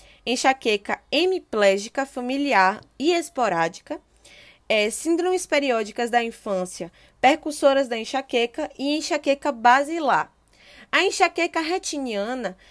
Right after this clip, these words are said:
ela está relacionada com cegueira mononuclear, com a duração inferior a uma hora. Já a enxaqueca hemiplégica familiar e esporádica, ela tá relacionada à hemiparesia reversível como aura.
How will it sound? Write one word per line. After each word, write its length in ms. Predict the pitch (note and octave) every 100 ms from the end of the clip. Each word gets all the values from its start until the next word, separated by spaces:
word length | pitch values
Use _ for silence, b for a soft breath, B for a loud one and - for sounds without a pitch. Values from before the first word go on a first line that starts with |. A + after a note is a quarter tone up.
| b
ela 200 | - A#3+ C#4
está 180 | C#4+
relacionada 840 | C#4 C4+ C#4 D4 C4 G#3+ G3+ A3 A#3+ b b
com 200 | - C4
cegueira 720 | C4+ - D4+ A#3+ A#3 A3+ A3+
mononuclear, 1000 | A#3 A3 G#3+ G#3+ G#3 C#4 D4 B3+ G#3 G3+ - b b
com 180 | - B3+
a 80 | B3+
duração 500 | A#3 C4+ C#4 C#4 B3+
inferior 540 | C#4+ D4 D#4 C#4+ A#3
a 40 | A3+
uma 340 | A3 C4+ D#4+
hora. 280 | A3+ E3+ D#3+ _ _ b b b
Já 200 | G#3+ D4
a 60 | F4+
enxaqueca 720 | F#4+ - D4 - G#3+ - - -
hemiplégica 760 | E4 F4 - A#3+ A3+ A3+ B3
familiar 640 | A#3+ B3+ B3+ B3 A3 F3+ -
e 120 | C#4+
esporádica, 880 | F4 E4 - G#3+ F#3+ A3+ A#3 - F#3 b b b -
ela 180 | A#3
tá 100 | C4
relacionada 800 | C#4+ C#4 C4 C4+ C4 A3 A3 A#3+ -
à 120 | A#3
hemiparesia 960 | A#3 D4+ F#4 D#4 D#4 C#4+ B3+ F#3+ G3+ G#3+
reversível 880 | A3+ D4 D#4 F4 - B3 A#3+ C4+
como 340 | C#4 C4 C4+ E4+
aura. 440 | C4 G#3 F3+ E3